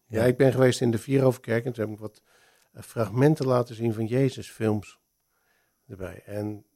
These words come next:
Speaker 1: nee, dat gaf een hele verrassende kijk op hoe de, die, eh, regisseur, zeg maar, ook Jezus in beeld wilde brengen. En de een deed het als een, eh,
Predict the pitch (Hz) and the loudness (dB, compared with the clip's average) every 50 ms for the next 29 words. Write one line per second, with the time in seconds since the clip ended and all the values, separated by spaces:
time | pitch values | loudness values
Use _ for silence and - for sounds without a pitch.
0 | _ _ - 139 123 113 104 123 - - - 117 101 107 107 107 107 110 107 101 | _ _ -4 -2 0 0 0 -2 -6 -8 -10 -10 -8 -4 -2 -2 0 0 0 -2
1 | 101 - - 113 113 113 - - 117 107 104 - - 120 117 120 117 - 113 - | -4 -6 -6 -4 -2 -2 -2 -4 -8 -12 -12 -12 -8 -6 -6 -6 -6 -8 -14 -14
2 | - 110 113 117 113 - _ _ _ _ _ _ _ _ - 113 101 107 104 104 | -8 -6 -6 -6 -6 -8 _ _ _ _ _ _ _ _ -20 -10 -4 -4 -2 -4
3 | 95 - - - _ _ _ 120 107 110 107 104 110 123 - _ _ _ _ _ | -4 -8 -14 -20 _ _ _ -14 -8 -6 -6 -6 -6 -10 -14 _ _ _ _ _
4 | 120 110 110 104 117 117 113 104 - - - - - 139 143 151 143 - 135 120 | -10 -10 -8 -4 -2 -2 -2 -2 -6 -12 -18 -10 -4 -2 -2 -2 -2 -4 -8 -8
5 | 120 120 113 110 113 101 - - 117 117 117 110 110 98 107 101 101 139 160 160 | -8 -8 -10 -10 -12 -12 -6 -2 -2 -2 -2 -2 -6 -8 -10 -6 -2 2 4 4
6 | 139 - - _ _ _ _ - 110 104 98 95 95 - 104 98 92 92 92 92 | 4 2 -2 _ _ _ _ -10 -8 -8 -8 -8 -10 -14 -16 -16 -16 -16 -20 -20
7 | _ _ _ _ _ _ _ _ - 107 110 113 127 139 143 143 135 120 117 110 | _ _ _ _ _ _ _ _ -6 -2 0 2 2 4 4 6 6 6 6 4
8 | 113 110 - 113 107 101 113 110 107 104 107 104 101 | 2 0 0 -2 -2 0 0 2 2 2 2 2 0